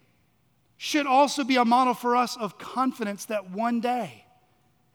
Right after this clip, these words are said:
every local church, a true gospel preaching churches, will see the fruits of our labors as we see people worship King Jesus. Uh, what are we to be doing until that day? We read in Matthew twenty-eight, starting in verse eighteen,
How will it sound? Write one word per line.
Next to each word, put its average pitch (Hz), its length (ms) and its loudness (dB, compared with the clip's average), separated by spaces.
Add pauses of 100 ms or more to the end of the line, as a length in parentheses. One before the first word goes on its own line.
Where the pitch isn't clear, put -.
(100)
every 254 340 -2
local 247 380 -2
church, 233 640 -8
a - 60 -20
true 294 500 -2
gospel 240 460 -2
preaching 240 340 -6
churches, 233 400 -6 (240)
will 240 100 -4
see 254 220 -2
the 226 140 -2
fruits - 560 -4
of 233 100 -6
our 220 140 2
labors 208 600 -4 (340)
as 208 200 -2
we 220 120 -8
see 240 340 -4
people 214 400 -6
worship 190 480 -8
King 190 240 -10
Jesus. 190 640 -12 (560)
Uh, 190 60 -10
what 214 180 0
are 226 60 0
we 220 160 -4
to 226 80 -4
be 208 120 -4
doing 214 360 -4
until 214 240 -4
that 214 220 0
day? 233 300 -4 (1120)
We 196 100 -6
read 208 160 -2
in 202 80 -2
Matthew 208 340 0
twenty-eight, 208 500 -4
starting 208 280 -2
in 208 80 -4
verse 190 200 -4
eighteen, 214 520 -6